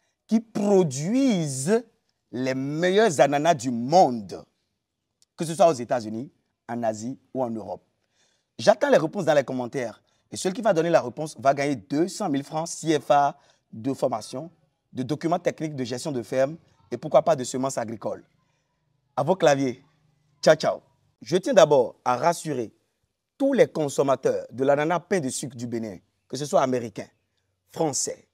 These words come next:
chinois, et cetera, que l'ananas pain de sucre du Bénin reste et demeure l'un des meilleurs fruits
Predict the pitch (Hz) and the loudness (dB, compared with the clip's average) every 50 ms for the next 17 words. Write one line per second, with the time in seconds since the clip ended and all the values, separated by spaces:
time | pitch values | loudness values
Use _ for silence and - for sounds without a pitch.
0 | _ _ _ _ _ _ _ - - - - - 170 147 139 135 123 101 87 - | _ _ _ _ _ _ _ -12 -8 -8 -4 -4 -4 -2 -2 -2 -4 -4 -6 -12
1 | _ - 139 131 - - 156 139 - 139 120 127 135 165 - _ - - - _ | _ -10 -10 -10 -8 -10 -10 -8 -6 -6 -4 -4 -6 -6 -8 _ -20 -20 -20 _
2 | _ _ - 147 139 135 160 175 202 220 254 285 - - - - 277 214 156 - | _ _ -2 0 2 4 4 4 4 4 2 0 -2 -2 -4 -4 -2 -2 -2 -4
3 | - 170 127 131 120 117 127 123 135 147 156 - _ _ - - - 110 101 107 | -4 -6 -6 -6 -4 -4 -4 -4 -4 -6 -8 -12 _ _ -20 -12 -12 -10 -2 0
4 | 143 160 156 - _ - 135 110 95 101 135 131 135 139 147 151 - - 113 113 | 0 0 0 -4 _ -10 -10 -10 -6 -6 -4 -2 -2 -2 -2 -2 -4 -6 -6 -6
5 | 123 139 160 131 120 113 113 123 123 131 131 - - - 156 156 165 170 | -6 -4 -4 -4 -4 -4 -4 -2 -2 -4 -4 -6 -10 -8 -6 -6 -6 -8